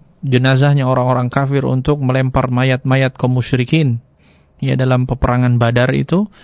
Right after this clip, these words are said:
dalam satu sumur di antara sumur-sumur yang ada pada waktu itu di Badar. Jadi dilempar begitu saja. Ya, beda dengan perlakuan terhadap seorang muslim. Jadi hadirin sekalian,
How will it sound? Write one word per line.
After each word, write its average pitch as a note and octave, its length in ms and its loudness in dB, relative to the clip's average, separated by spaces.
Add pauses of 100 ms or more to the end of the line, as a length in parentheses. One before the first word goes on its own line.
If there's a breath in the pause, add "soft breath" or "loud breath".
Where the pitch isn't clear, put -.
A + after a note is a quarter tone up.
(440 loud breath)
dalam C3 320 0
satu B2+ 320 -2
sumur B2+ 560 0
di C3+ 160 -4
antara B2 400 -2
sumur-sumur B2+ 640 -2
yang B2+ 160 -2
ada B2+ 160 -2
pada A#2+ 240 0
waktu A#2+ 320 -2
itu B2+ 160 -2
di B2 80 0
Badar. A#2 560 -2
Jadi C#3+ 240 -6
dilempar B2+ 480 0
begitu A#2+ 320 0
saja. A#2+ 400 -4 (1080 loud breath)
Ya, C3 240 0
beda C#3 360 0
dengan C3+ 320 0
perlakuan B2+ 560 0
terhadap B2+ 560 -2
seorang A#2 320 -2
muslim. C3+ 560 -6 (720 loud breath)
Jadi B2+ 160 -2
hadirin C#3 400 2
sekalian, E3+ 640 0